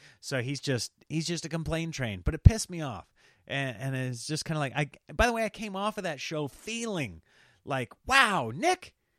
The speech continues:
you magnificent bastard. You really did it. You really did. You barely, uh, did any of the same jokes,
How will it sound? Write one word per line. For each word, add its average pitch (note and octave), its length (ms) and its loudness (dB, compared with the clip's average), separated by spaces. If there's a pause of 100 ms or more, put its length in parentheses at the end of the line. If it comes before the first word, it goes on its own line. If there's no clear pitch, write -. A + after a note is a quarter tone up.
(300)
you A3 180 -4
magnificent C4 800 0
bastard. F3+ 580 2
You D4 280 -2
really F4 480 2
did C4+ 240 0
it. G#2+ 240 -6 (340)
You A3 100 -2
really C#4 260 -2
did. A3+ 200 0
You F3+ 60 0
barely, A#3 800 -2
uh, F#3 180 0
did F3+ 220 -4
any A3 200 -2
of A3 40 -6
the G#3 80 -4
same G3 380 0
jokes, G#3 480 -4